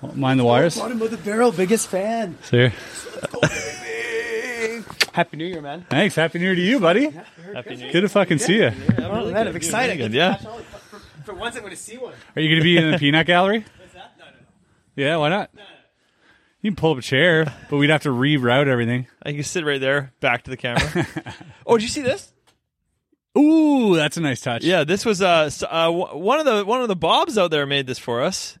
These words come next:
Speaker 3: and it's a handmade bottle opener. It says Bob out of brass and
Speaker 1: Wow.
Speaker 3: wood. I don't even remember who, wh-, who was it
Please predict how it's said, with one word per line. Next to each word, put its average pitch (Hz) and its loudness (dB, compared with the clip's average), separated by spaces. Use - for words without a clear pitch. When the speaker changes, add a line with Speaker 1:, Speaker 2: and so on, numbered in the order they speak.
Speaker 3:
and 139 -6
it's 139 -8
a 139 -12
handmade 202 -2
bottle 175 0
opener. 156 0
It - -16
says 165 -4
Bob 156 2
out 143 2
of 120 -2
brass 139 0
and - -
Speaker 1:
Wow. 120 2
Speaker 3:
wood. 95 -14
I 165 0
don't 247 2
even 294 -4
remember 254 2
who, 240 2
wh-, 165 -2
who 175 2
was 262 0
it - -2